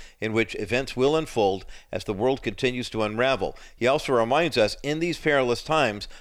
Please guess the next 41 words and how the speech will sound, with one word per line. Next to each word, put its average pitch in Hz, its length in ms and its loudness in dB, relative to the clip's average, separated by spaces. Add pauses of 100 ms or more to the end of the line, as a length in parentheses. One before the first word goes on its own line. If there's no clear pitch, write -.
of 104 120 -2
the 117 80 -2
glorious 131 400 4
future 214 380 0
that 113 120 2
awaits 143 380 2
us. 80 220 -4 (260)
I 110 80 2
believe 143 380 2
you 156 80 0
will 120 100 4
be 98 180 0
encouraged 196 540 0
and 107 100 0
informed 107 520 0 (240)
by 110 100 4
reading 123 340 2
The 120 80 0
Time 107 400 -2
of 104 160 -4
the 98 80 -6
Signs. 92 400 0
That's - 140 -8
from 90 140 -10
Pastor 101 340 0
Jack 95 320 0
Hibbs 104 340 2 (320)
of 90 200 0
Real 147 180 4
Radio, 113 520 2 (220)
which - 160 -10
is - 100 -6
heard 107 240 0 (220)
weekday 139 280 0
afternoons, 113 420 -2
four 127 240 0
thirty 110 280 0
to 95 60 -8
five 107 320 0
Pacific 127 380 -6
Time, 92 260 -2